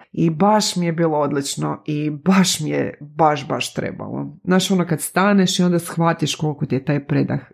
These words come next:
zapravo trebao. I kada sagledam sad svoju prvu, odnosno prvu i pol <laughs> kontenta godinu, zaista mogu reći da mi se javlja onaj osjećaj ponosa.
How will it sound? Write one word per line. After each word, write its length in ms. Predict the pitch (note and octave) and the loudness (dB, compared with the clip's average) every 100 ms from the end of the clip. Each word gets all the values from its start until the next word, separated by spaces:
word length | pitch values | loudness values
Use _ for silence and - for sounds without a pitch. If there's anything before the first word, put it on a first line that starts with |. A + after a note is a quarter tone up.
| _ | _
zapravo 560 | D3+ D3+ C3+ - - - | -2 -2 -2 -4 -12 -12
trebao. 540 | - - - F#2+ - _ _ _ _ _ _ _ - | -10 -10 -10 -12 -14 _ _ _ _ _ _ _ -4
I 120 | F3 | -2
kada 220 | E3+ D#3+ | 0 0
sagledam 460 | E3 D#3 F#3+ B3 A3 | -2 0 2 2 0
sad 260 | A3 G#3+ | 0 -2
svoju 580 | G#3+ G3+ G#3+ G3+ E3+ - _ - | -2 -2 0 2 2 -2 _ 0
prvu, 560 | F#3+ A#3+ G#3 F#3 - _ | 2 2 0 -4 -6 _
odnosno 920 | D#3 F3 E3 D3+ - C#3+ C#3+ C#3+ C#3 - _ G3 | -2 -2 -2 -6 -8 -8 -6 -6 -8 -10 _ 0
prvu 240 | F#3+ F3 | 2 2
i 200 | E3 - | 0 -4
pol 320 | - F3 D#3 - D4+ - - | 0 4 4 4 -2 -8 -2
<laughs> 340 | C#4 G3 - | 0 0 -2
kontenta 600 | F3 D#3+ - F3 F#3 E3+ | -2 -2 0 2 2 0
godinu, 520 | D#3 D#3 D#3 F#3+ D#4 F#4 _ | -4 -2 -2 -2 -4 -8 _
zaista 460 | E3+ F#3 A#3+ B3 F3+ | 0 2 4 2 -2
mogu 260 | G#3 G3 | 0 2
reći 240 | F#3 F#3+ E3+ | 4 2 0
da 120 | D#3+ | -2
mi 140 | D#3 | -4
se 180 | - E3 | -2 2
javlja 340 | E3+ E3+ D#3+ | 2 2 0
onaj 200 | D#3 D3+ | -2 -4
osjećaj 460 | C#3+ C#3+ - - C3 | -6 -6 -8 -8 -8
ponosa. 640 | - A#2 - - - - | -8 -8 -8 -10 -10 -10